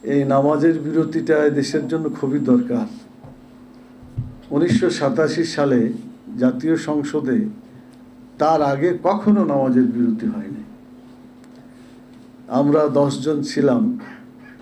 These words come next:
সেদিনকে, আমরা এই দেশের আপামর মানুষের যে ইবাদত নামাজ, সকলে নামাজ পড়ে না, এটা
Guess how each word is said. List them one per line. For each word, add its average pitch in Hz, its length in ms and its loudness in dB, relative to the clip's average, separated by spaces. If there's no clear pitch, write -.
সেদিনকে, 127 840 0
আমরা 123 480 2
এই 123 400 2
দেশের 127 400 2
আপামর 156 640 0
মানুষের 131 520 2
যে 113 320 2
ইবাদত 139 760 -2
নামাজ, 139 560 0
সকলে 202 340 0
নামাজ 165 380 2
পড়ে 156 220 2
না, 175 100 2
এটা 127 260 0